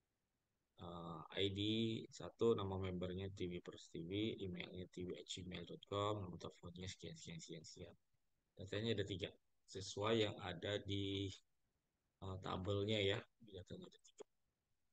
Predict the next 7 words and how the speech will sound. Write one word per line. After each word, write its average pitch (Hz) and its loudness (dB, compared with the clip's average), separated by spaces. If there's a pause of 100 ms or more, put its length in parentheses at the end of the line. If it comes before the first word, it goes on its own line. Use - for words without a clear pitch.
(1700)
Oke 92 0
ya, 90 4 (140)
itu, 104 4 (400)
eh, - -12 (600)
di 82 -6
Postman. - -6 (1500)
Dan 107 0